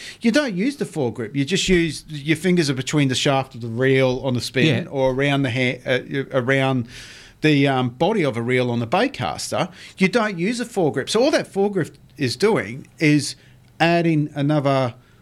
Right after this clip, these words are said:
Speaker 1: whatever grams of weight
Speaker 2: Yeah.
Speaker 1: onto your rod, which you really, really don't use.
Speaker 2: Do
Speaker 1: Have a
Speaker 2: you?
Speaker 1: think about it. Last time you fought a rod,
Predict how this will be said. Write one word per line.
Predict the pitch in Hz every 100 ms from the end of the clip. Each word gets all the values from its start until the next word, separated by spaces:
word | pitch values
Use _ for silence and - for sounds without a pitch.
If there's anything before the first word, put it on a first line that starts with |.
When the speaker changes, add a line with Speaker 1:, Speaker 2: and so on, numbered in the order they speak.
| _
Speaker 1:
whatever | 139 139 151 156 151 139 131 120 - 151 117
grams | 135 139 139 135 127
of | - 127 110
weight | 123 120 196 - _ _
Speaker 2:
Yeah. | - 165
Speaker 1:
onto | 139 151
your | 135 123
rod, | 113 123 156
which | 143
you | 160
really, | 139 190 170
really | 143 139
don't | 123 127 123
use. | 127 135
Speaker 2:
Do |
Speaker 1:
Have | 156
a | 214
Speaker 2:
you? | 226
Speaker 1:
think | 285
about | 208 135
it. |
Last | 123 196 202
time | 240 208
you | 175
fought | - - 196 165
a |
rod, | 151 214 - 151